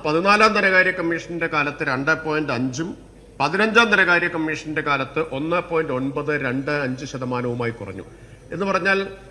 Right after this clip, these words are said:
ഏതാണ്ട് അറുപതിനായിരം കോടിയോളം രൂപയുടെ, ഏകദേശ കണക്ക്, കൃത്യമായ കണക്ക് ധനകാര്യമന്ത്രി പലതവണ ഇവിടെ പറഞ്ഞിട്ടുണ്ട്, വെട്ടിക്കുറയ്ക്കപ്പെട്ടിട്ടുണ്ട്. എന്നിട്ടും ഏറ്റവും പ്രധാനപ്പെട്ട കാര്യം,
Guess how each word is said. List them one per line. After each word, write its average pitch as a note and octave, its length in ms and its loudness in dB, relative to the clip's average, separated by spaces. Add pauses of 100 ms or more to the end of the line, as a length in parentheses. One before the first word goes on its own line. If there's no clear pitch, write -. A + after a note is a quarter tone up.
(100)
ഏതാണ്ട് F#3+ 320 2
അറുപതിനായിരം A3 840 6
കോടിയോളം F3 600 2
രൂപയുടെ, A#2 420 -4 (100)
ഏകദേശ G3 480 2
കണക്ക്, B2 360 -2
കൃത്യമായ D#3 440 0
കണക്ക് D3+ 340 -4
ധനകാര്യമന്ത്രി D3+ 600 -2
പലതവണ D#3 340 -4
ഇവിടെ F#3+ 140 2
പറഞ്ഞിട്ടുണ്ട്, F#3+ 500 2 (720)
വെട്ടിക്കുറയ്ക്കപ്പെട്ടിട്ടുണ്ട്. D3 1080 0 (240)
എന്നിട്ടും E3+ 600 2 (520)
ഏറ്റവും F#3 380 0
പ്രധാനപ്പെട്ട D#3+ 680 2
കാര്യം, A#2 320 -2